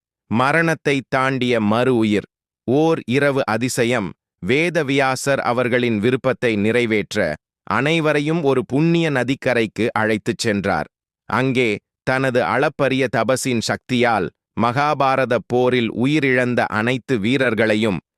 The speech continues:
ஒரு ராத்திரிக்காக உயிர் கொடுத்து அழைத்தார். அவர் ஆழ்ந்த தவத்தில் அமர்ந்து தனது மனோசக்தியால் போர்க்களத்தில் உயிர் நீத்தவர்களின் ஆன்மாக்களை அழைத்தார். அந்த காட்சி அதிசயம்.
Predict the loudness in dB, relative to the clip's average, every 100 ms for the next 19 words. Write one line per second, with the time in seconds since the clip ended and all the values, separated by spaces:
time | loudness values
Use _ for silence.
0 | _ 0 2 2 2 0 0 -2 0 0
1 | 2 2 2 2 2 2 2 0 0 0
2 | 2 2 0 -2 -2 -2 -8 _ _ -2
3 | 0 0 0 2 2 2 2 0 0 0
4 | 0 0 -2 0 0 2 2 2 0 0
5 | -4 _ -2 0 0 0 2 2 0 -2
6 | -2 0 2 2 0 -6 _ 0 2 2
7 | 2 0 0 0 0 0 2 2 2 -2
8 | 0 0 2 2 0 0 0 0 2 0
9 | 0 0 0 2 0 0 0 -2 -2 -6
10 | _ _ -4 -2 0 -2 -2 -2 -2 -2
11 | -2 -2 -2 -2 -2 0 0 -2